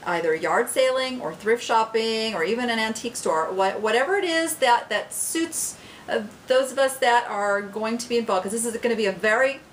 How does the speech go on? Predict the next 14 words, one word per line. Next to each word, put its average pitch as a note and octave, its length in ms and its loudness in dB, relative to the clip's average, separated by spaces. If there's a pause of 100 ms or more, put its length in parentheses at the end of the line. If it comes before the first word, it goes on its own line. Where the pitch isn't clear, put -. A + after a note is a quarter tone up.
intimate B3 400 -2
workshop A3 600 0 (300)
where F#3+ 380 2
we F#3 140 0
really A#3+ 280 4
get A3+ 220 0
into G#3+ 560 -4
the F3 80 -6
meat A3+ 180 -2
and A#3 140 -4
bones G3+ 560 0
of E3 600 -4
making F#3 300 -6
some E3 180 -8